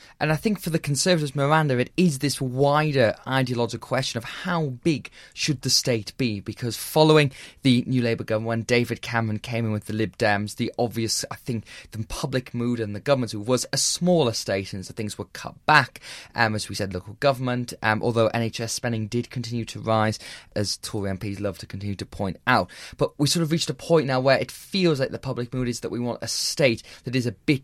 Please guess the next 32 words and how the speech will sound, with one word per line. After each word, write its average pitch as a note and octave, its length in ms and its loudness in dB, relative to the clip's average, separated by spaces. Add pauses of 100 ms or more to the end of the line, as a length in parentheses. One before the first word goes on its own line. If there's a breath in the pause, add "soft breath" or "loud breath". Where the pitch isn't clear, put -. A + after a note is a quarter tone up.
(140)
bigger G2+ 360 2 (220)
than G#2+ 160 0
it - 80 -4
is G2+ 240 -2
now. G2+ 180 -2
If F#2 100 -10
you A2+ 80 -8
look A2+ 220 -4
at - 80 -6
the A2+ 100 -2
signal A2+ 380 -2
that G2 140 -2
was G#2+ 120 -2
sent A2+ 300 0
from G#2 400 -2
the - 80 -10
E G#2 140 -8
U F#2+ 140 -4
referendum, D#3 640 0
from G#2 180 -12
last G2 240 -8
year's F#2+ 100 -10
general F#2+ 300 -6
election, C3 460 2 (240 loud breath)
and F#2 100 -10
as F#2+ 100 -4
Chris - 240 -4
was A#2 120 -4
saying A2 240 -2
on G#2 80 -6
health D3+ 280 -2
spending, G#2+ 380 -2